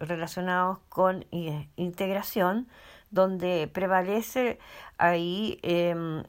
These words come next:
un tema que para nosotros también es muy importante respecto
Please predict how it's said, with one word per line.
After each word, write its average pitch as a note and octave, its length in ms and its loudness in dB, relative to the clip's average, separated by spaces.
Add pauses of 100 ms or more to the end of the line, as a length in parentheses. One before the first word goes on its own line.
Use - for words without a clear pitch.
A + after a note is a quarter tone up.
(140)
un F#3+ 220 0
tema G3+ 320 -2
que F#3+ 100 -8
para E3+ 220 -2
nosotros F3 340 -6
también F#3 560 -4
es E3+ 160 -6
muy F3+ 160 -4
importante G3 680 -4
respecto F#3 840 -4